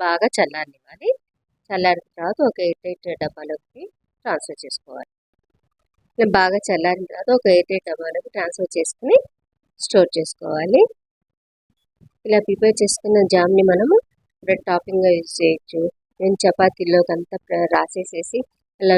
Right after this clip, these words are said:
రోల్ చేసి ఇచ్చామంటే, చపాతీ రోల్స్ లాగా చేసి ఇచ్చేసామంటే పిల్లలు చాలా ఇష్టంగా తింటారు. దోశల్లో కూడా సర్వ్ చేయొచ్చు వాళ్ళకి, చాలా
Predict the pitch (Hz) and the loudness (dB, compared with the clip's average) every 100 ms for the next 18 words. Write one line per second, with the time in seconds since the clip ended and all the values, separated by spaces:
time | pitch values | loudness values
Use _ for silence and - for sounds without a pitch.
0 | 170 175 180 180 180 _ 180 170 175 226 | 6 6 4 -4 -8 _ -12 -10 -6 -2
1 | 196 185 185 185 175 175 - 170 170 - | -2 -2 -6 -2 0 0 -4 -12 -12 -12
2 | 165 _ _ 165 - 160 156 226 196 180 | -18 _ _ -12 -10 -10 -10 -10 -6 -2
3 | 175 - 156 160 160 _ 170 180 165 151 | -4 -4 -4 -4 -8 _ -2 -2 -4 -14
4 | - 151 143 _ _ _ _ _ 180 175 | -16 -14 -14 _ _ _ _ _ 0 0
5 | 165 202 185 175 170 190 190 160 - 160 | 2 2 2 4 2 0 -2 -12 -8 -8
6 | - 160 151 151 _ - 165 151 | -8 -10 -10 -10 _ -10 -4 -2